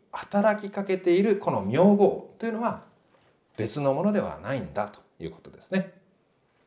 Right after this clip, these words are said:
でもそれを別のこととして捉えていく。それを聖明別信というですね、えー、異なった解釈、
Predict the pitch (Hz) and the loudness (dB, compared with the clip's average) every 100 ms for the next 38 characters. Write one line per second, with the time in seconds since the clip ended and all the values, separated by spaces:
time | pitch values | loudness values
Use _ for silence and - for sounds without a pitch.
0 | _ _ _ _ _ 240 233 202 208 208 | _ _ _ _ _ 4 6 6 4 4
1 | 101 120 - 185 185 196 196 190 185 - | 2 -2 -2 0 0 -2 -2 -2 -2 -4
2 | - 240 202 - - 175 127 92 - - | -4 -2 -2 -6 -6 -2 0 -2 -10 -18
3 | - - - _ _ _ _ _ _ _ | -18 -20 -20 _ _ _ _ _ _ _
4 | _ _ _ _ _ _ _ _ _ _ | _ _ _ _ _ _ _ _ _ _
5 | _ - - 220 - 131 127 117 104 101 | _ 2 6 6 6 2 2 0 -2 -4
6 | - 101 - 71 67 - - - 190 139 | -6 -8 -10 -14 -16 -18 -20 -2 0 0
7 | - _ - 82 117 127 107 104 - - | -4 _ -12 -10 -4 0 0 -2 -8 -8
8 | 101 - - | -8 -10 -16